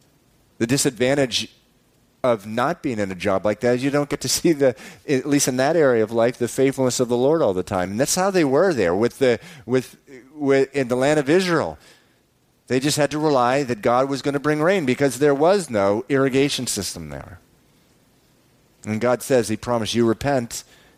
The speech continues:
and it'll be like the days, the former days where the rain came on a regular basis."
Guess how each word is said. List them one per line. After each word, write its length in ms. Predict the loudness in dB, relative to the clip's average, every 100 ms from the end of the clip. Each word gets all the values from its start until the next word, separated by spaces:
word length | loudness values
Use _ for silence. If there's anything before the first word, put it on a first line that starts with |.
| _ -8
and 160 | -2
it'll 120 | -2
be 260 | 0 0 2
like 180 | 2 -2
the 100 | -2
days, 380 | 0 0 0 -4
the 460 | -6 -8 -4 -4
former 300 | 0 0 0
days 360 | 2 2 0 0
where 240 | 0 2
the 140 | 0 0
rain 300 | 0 -2 -2
came 240 | -2 0
on 100 | 0
a 60 | 0
regular 320 | 0 0 -2
basis." 680 | 0 0 -2 -10 -12 -14